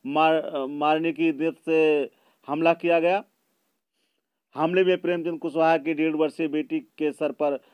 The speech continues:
फावड़ा लग जाने से मौत हो गई और उनकी पत्नी, अ, काफ़ी मरणासन स्थिति में है, अस्प-, अस्पताल में भर्ती हैं। उत्तर प्रदेश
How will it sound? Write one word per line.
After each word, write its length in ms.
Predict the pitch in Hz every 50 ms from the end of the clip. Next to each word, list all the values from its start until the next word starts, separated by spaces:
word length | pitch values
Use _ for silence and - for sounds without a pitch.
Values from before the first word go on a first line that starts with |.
| _ _ _ -
फावड़ा 440 | 135 131 - - 131 135 143 156 156
लग 200 | 156 151 151 147
जाने 280 | 135 147 147 156 160 156
से 320 | - - 160 147 135 - _ _ _ _ -
मौत 300 | 120 131 147 160 160 -
हो 140 | 156 160 160
गई 280 | 147 160 170 180 185 175 _ _ _ _ -
और 240 | 160 147 156 156 151
उनकी 540 | 156 151 147 143 - - 147 143 120 147 143
पत्नी, 520 | - - 143 117 131 147 147 147 143 139
अ, 120 | 127 131 - _ _ _ _ _ _ _ _ _ _ _ _ _ - 127 139 143 123 - - - - - 147 151 147 - - - - - _ -
काफ़ी 260 | 151 147 139 139 156
मरणासन 560 | 160 156 156 147 147 147 147 143 - 147 147 135
स्थिति 280 | - - 160 127 143
में 120 | 156 147 147
है, 200 | 151 165 175 - _ _ _ -
अस्प-, 300 | - 135 127 - 147 147 -
अस्पताल 400 | - 139 - - 135 - 139 139
में 140 | 139 135 123
भर्ती 340 | 113 131 147 131 - 139 127
हैं। 80 | 127
उत्तर 300 | 127 127 127 - - 139
प्रदेश 340 | 131 - 143 131 123 135 127